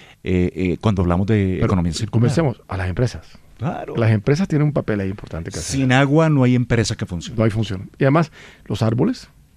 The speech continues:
Speaker 2: nos ofrecen un servicio público espectacular,
Speaker 1: Ajá.
Speaker 2: que es capturar el ozono. Y lo hacen y nosotros no pagamos por eso.
Speaker 1: Exacto.
Speaker 2: Pero te voy a decir algo sobre ese punto que me parece importante. Sí hay que restaurar, pero hay que tener cuidado con el tema de la restauración, tienen que ser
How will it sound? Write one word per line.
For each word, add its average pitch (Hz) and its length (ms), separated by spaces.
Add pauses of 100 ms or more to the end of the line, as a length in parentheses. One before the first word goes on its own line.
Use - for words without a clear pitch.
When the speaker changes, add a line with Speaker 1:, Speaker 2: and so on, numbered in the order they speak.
(120)
Speaker 2:
nos 110 160
ofrecen 120 280
un 131 60
servicio 131 400
público 147 260
espectacular, 123 640
Speaker 1:
Ajá. 78 200 (440)
Speaker 2:
que - 100
es - 40
capturar 120 540 (420)
el 120 140
ozono. - 320 (640)
Y - 80
lo 123 160
hacen 147 300 (460)
y 139 100
nosotros 127 300
no 135 120
pagamos 131 320
por - 160
eso. - 160 (300)
Speaker 1:
Exacto. - 360
Speaker 2:
Pero 135 120
te 160 80
voy 165 40
a 170 40
decir 175 120
algo 175 160
sobre 135 200
ese 139 100
punto 147 260
que 135 60
me 117 60
parece 104 200
importante. 107 480 (400)
Sí - 220
hay 180 80
que 208 80
restaurar, 123 580
pero 123 120
hay 117 40
que - 80
tener 113 160
cuidado 113 420
con 104 120
el 92 60
tema 101 160
de - 20
la 101 60
restauración, 95 500 (580)
tienen 147 260
que 90 140
ser 104 180